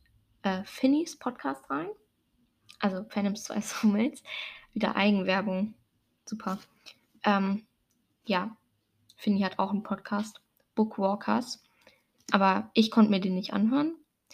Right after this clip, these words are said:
Den gibt's auf Amazon Music, hat sie gesagt. Aber, also falls ihr euch den anhören könnt,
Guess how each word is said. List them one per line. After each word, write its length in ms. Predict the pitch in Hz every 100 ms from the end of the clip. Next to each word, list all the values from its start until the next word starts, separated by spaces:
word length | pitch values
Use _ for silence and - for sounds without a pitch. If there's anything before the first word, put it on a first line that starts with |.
| - _ -
Den 120 | 202
gibt's 320 | 220 220 -
auf 180 | 208 -
Amazon 500 | 208 214 226 - 247
Music, 380 | 240 208 233 240
hat 140 | 277
sie 100 | -
gesagt. 560 | 269 262 277 320 - - - - - _ _ _
Aber, 480 | 214 202 196 220 - -
also 160 | 208
falls 160 | 220 220
ihr 80 | 247
euch 80 |
den 160 | 240 220
anhören 280 | 226 226 233
könnt, 440 | 254 269 311 -